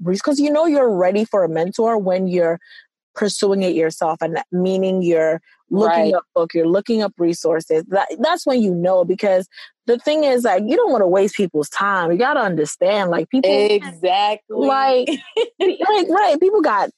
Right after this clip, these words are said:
Speaker 1: people got things to do, places to go, people to see, things that, that they're building. So it's like,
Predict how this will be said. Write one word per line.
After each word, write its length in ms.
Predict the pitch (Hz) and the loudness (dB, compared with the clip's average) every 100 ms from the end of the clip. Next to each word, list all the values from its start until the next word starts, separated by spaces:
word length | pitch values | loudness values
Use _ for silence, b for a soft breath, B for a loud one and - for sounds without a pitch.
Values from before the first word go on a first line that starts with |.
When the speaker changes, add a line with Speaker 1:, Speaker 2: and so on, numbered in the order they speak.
| 247 | -4
Speaker 1:
people 180 | 320 370 | -2 0
got 220 | 285 220 | 0 0
things 220 | - 247 262 | 0 0 0
to 120 | 214 | -4
do, 180 | 190 220 | -4 -2
places 320 | 226 226 220 | 0 -2 -2
to 100 | - | -2
go, 200 | 160 202 | 0 0
people 240 | 214 208 170 | 0 -2 -2
to 100 | 156 | -2
see, 280 | - 220 220 | -2 -2 0
things 260 | 208 202 | 0 0
that, 200 | 170 156 | 0 -2
that 160 | 160 156 | -2 0
they're 140 | 156 | 0
building. 460 | 151 190 247 196 160 | 0 0 2 0 -2
So 320 | 160 196 180 - B 214 - | 0 0 0 -4 B -20 -12
it's 380 | 254 - 233 - | -8 -4 -2 0
like, 280 | 220 214 | 0 0